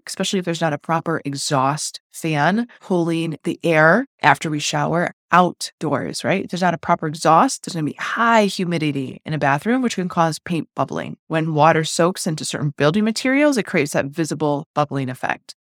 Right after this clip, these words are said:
The fourth thing I look for is any sort of buckling or separating of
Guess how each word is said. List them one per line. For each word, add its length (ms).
The 80
fourth 460
thing 600
I 120
look 260
for 580
is 540
any 160
sort 200
of 160
buckling 600
or 60
separating 1040
of 320